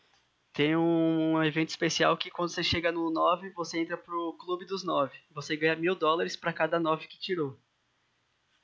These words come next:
Então, em-, tipo, te incentiva a fazer o notão, né? Tirar o nove,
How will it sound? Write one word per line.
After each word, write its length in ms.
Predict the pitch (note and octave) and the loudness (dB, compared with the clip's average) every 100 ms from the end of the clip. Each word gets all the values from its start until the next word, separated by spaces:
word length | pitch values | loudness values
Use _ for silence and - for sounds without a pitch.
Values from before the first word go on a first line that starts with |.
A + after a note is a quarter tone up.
| - | -8
Então, 420 | C#3+ C3+ C#3+ D3+ - | -6 -2 -2 -2 -4
em-, 140 | D3+ | -6
tipo, 480 | - - - - C#3+ - | -6 0 0 2 -6 -6
te 140 | - D#3+ | -2 -2
incentiva 480 | D#3+ E3+ D#3 D#3+ E3 | 2 2 4 4 4
a 40 | |
fazer 340 | - D#3+ E3 | 4 4 4
o 120 | E3 E3 | 4 4
notão, 500 | D#3 D3+ E3 D#3+ G3+ | 2 2 2 4 4
né? 120 | G3 | 2
Tirar 220 | F#3 D#3 | 4 2
o 60 | E3 | 4
nove, 640 | C#3+ D3 E3+ F#3 A3+ | 4 6 6 4 -2